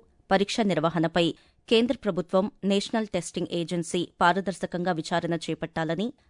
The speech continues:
నిన్న ఒక ప్రకటనలో కోరారు. దేశవ్యాప్తంగా పరీక్షల నిర్వహణలో భద్రతా ప్రమాణాలు, సాంకేతిక రక్షణ చర్యలు, జవాబుదారీతనం మరింత బలోపేతం చేయాల్సిన అవసరముందని సూచించారు.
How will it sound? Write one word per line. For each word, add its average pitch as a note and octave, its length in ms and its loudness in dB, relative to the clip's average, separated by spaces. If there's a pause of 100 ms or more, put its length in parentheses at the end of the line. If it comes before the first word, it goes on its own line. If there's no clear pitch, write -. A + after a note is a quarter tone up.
నిన్న G3 220 2
ఒక E3+ 180 0
ప్రకటనలో E3+ 560 -2
కోరారు. E3 460 0 (560)
దేశవ్యాప్తంగా A3 880 2 (120)
పరీక్షల G3+ 400 0
నిర్వహణలో E3+ 760 0
భద్రతా G3+ 440 0
ప్రమాణాలు, E3 580 0 (380)
సాంకేతిక G#3 520 2
రక్షణ F3 480 -2
చర్యలు, E3 380 -2 (340)
జవాబుదారీతనం F3 1000 2 (200)
మరింత G#3 300 0
బలోపేతం E3+ 520 -2
చేయాల్సిన D#3+ 460 -2
అవసరముందని D#3+ 560 -2
సూచించారు. E3 680 -2